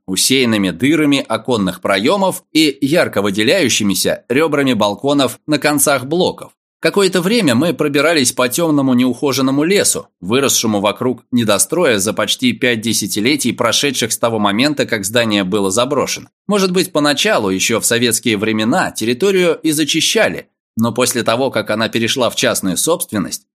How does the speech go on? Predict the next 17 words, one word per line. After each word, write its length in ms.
заниматься 500
этим 260
было 200
уже 440
некому. 460
Так 200
что 280
можно 360
сказать, 540
что 240
посреди 480
одного 480
из 100
крупнейших 680
мегаполисов 800
в 120
мире 460